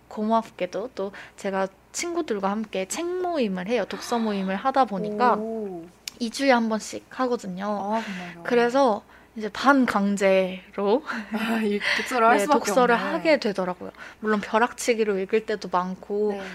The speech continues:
Speaker 1: 한 권을 다 채 못 읽고 갈 때도 많긴 하지만, 네, 그래도 그 독서 모임 덕분에 이건 어느 정도,
Speaker 2: 아,
Speaker 1: 네, 실천하고
Speaker 2: 좋네요.
Speaker 1: 있는 것 같습니다.
Speaker 2: 네.
Speaker 1: 네.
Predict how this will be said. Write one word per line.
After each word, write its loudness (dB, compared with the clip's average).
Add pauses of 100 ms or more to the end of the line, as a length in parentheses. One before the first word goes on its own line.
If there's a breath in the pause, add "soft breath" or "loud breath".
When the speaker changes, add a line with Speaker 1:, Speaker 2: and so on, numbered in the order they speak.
Speaker 1:
한 4
권을 2
다 0
채 -2
못 2
읽고 2
갈 -2
때도 -2
많긴 -4
하지만, 0 (360 loud breath)
네, -6 (240 loud breath)
그래도 -2
그 -8
독서 -2
모임 2
덕분에 -6
이건 -4
어느 2
정도, -2 (120)
Speaker 2:
아, -6
Speaker 1:
네, -6
실천하고 0
Speaker 2:
좋네요. -2
Speaker 1:
있는 -8
것 -10
같습니다. -8
Speaker 2:
네. -14 (380 loud breath)
Speaker 1:
네. -20